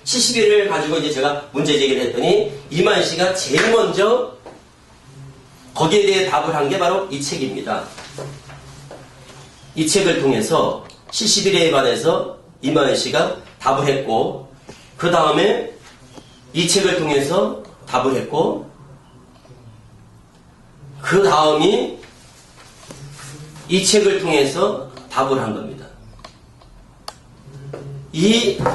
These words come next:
내용을 정리하면 처음에는 저는 칠십 일에는 예수님 초림 때 이것은 오늘 계시록과 맞출 게 아니라 초림 때 이미 성취된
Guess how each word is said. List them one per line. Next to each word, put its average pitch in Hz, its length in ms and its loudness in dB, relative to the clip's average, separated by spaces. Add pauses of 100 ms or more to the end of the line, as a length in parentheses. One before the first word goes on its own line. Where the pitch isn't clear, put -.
(460)
내용을 202 420 6
정리하면 160 760 2
처음에는 - 840 2 (440)
저는 - 500 2 (340)
칠십 247 440 0
일에는 170 680 0 (380)
예수님 208 680 2
초림 - 400 -2
때 - 420 2 (840)
이것은 196 720 0
오늘 175 360 2
계시록과 131 420 0
맞출 - 360 -4
게 - 100 0
아니라 127 380 0
초림 233 420 -4
때 214 500 2 (180)
이미 185 640 0
성취된 214 720 0